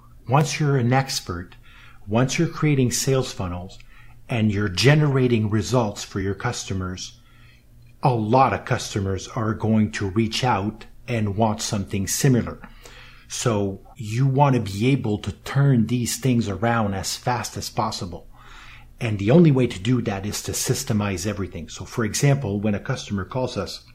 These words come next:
and says, "Okay, uh, I was talking to so-and-so dealer. I would like a similar sales funnel. Uh, how long is it going to take before I can have something in place,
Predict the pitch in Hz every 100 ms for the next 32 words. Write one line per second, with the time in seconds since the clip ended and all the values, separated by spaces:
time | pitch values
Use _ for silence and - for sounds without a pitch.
0 | - - - - - - 135 117 117 104
1 | 117 113 87 - - - - 104 95 101
2 | - - - 107 98 - 110 113 107 110
3 | 101 - 127 107 98 107 95 123 143 139
4 | - - 170 104 104 107 104 92 - 131
5 | 117 104 98 - 117 - 123 113 117 110
6 | - - - - - 98 95 92 92 -
7 | - - - - - 143 127 123 123 113
8 | 127 107 110 113 113 107 - 107 95 98
9 | - 113 107 - 120 117 113 - 107 101
10 | 101 92 - - - - - - - -
11 | 110 - 151 143 135 127 120 123 113 117
12 | - -